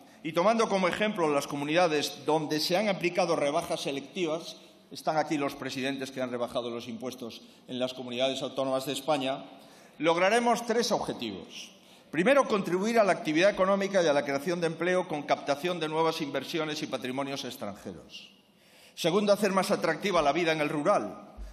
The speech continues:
con una política de impuestos cero en estos entornos. Y tercero, mejorar la equidad de las cargas tributarias, sobre todo buscando el alivio de las familias con menos recursos y las clases medias. Proteger las rentas más modestas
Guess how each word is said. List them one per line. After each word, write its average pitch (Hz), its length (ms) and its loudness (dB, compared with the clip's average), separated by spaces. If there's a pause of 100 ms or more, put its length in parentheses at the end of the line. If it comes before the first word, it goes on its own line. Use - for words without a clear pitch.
(160)
con 131 100 -2
una 180 180 2
política 180 440 0
de 160 60 2
impuestos 165 460 0
cero 175 320 2
en 151 140 -6
estos 156 320 -6
entornos. 135 760 -10 (520)
Y 151 80 -2
tercero, 240 360 4
mejorar 202 440 4
la 202 80 4
equidad 175 540 0
de 139 160 -2
las 135 180 2
cargas 175 320 0
tributarias, 147 800 -2 (280)
sobre 170 280 0
todo 220 240 2
buscando 208 440 2
el 175 120 2
alivio 196 360 2
de 160 80 0
las 147 160 0
familias 170 420 -2
con 147 140 -8
menos 156 220 -4
recursos 139 520 -8 (280)
y 135 80 -4
las 127 160 0
clases 151 560 -2 (300)
medias. 104 640 -10 (760)
Proteger 190 680 0
las 156 160 4
rentas 185 380 0
más 147 200 -2
modestas 110 440 -8